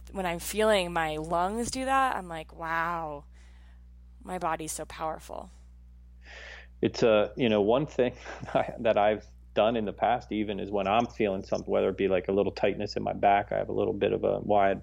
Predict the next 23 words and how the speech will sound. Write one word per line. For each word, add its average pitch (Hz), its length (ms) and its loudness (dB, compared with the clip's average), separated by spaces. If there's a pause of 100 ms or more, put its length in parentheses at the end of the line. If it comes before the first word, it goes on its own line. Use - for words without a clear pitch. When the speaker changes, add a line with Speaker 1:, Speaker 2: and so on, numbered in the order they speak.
(120)
Speaker 2:
back 151 480 -2
surgery. - 500 0 (520)
Um, 98 380 2 (840)
and 156 200 4
every 135 200 4
now 113 140 4
and 110 100 0
again 107 220 0
it'll 107 160 0
get 104 180 -2
tight 101 240 2
or 107 60 6
whatever, 104 360 4
and 101 80 -4
sometimes 104 400 -2
I'll 104 80 2
be 98 80 -2
doing 101 240 4
mindfulness 101 560 0
and 107 100 -4
just 104 160 -4
kind 110 200 2
of, 95 120 0